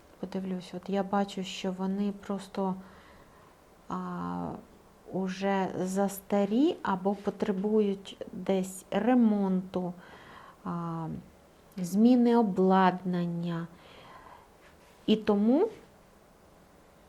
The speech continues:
із-за того, щоб не витрачати кошти,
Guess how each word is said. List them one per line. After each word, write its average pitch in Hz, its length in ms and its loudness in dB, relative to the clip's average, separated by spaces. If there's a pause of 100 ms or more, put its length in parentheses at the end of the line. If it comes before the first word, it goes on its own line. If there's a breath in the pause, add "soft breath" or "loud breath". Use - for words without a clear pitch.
(380)
із-за 202 360 2
того, 214 400 4
щоб 190 400 0
не 175 240 -2
витрачати 185 960 -2
кошти, 277 640 0